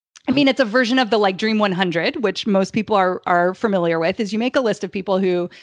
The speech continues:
would be so awesome to, to have it, right? And you decide, "Okay, how do we wanna outreach these people who are huge," <laughs> right? Who have, who get a, pinged a lot, and they s-, get a lot of emails, and they get mail sent to them.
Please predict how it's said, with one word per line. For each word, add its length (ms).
would 100
be 120
so 560
awesome 480
to, 380
to 180
have 180
it, 180
right? 380
And 180
you 80
decide, 600
"Okay, 340
how 180
do 120
we 120
wanna 220
outreach 680
these 260
people 400
who 200
are 160
huge," 440
<laughs> 300
right? 260
Who 120
have, 340
who 160
get 420
a, 200
pinged 260
a 60
lot, 380
and 200
they 200
s-, 180
get 140
a 40
lot 160
of 60
emails, 280
and 60
they 60
get 260
mail 280
sent 180
to 80
them. 180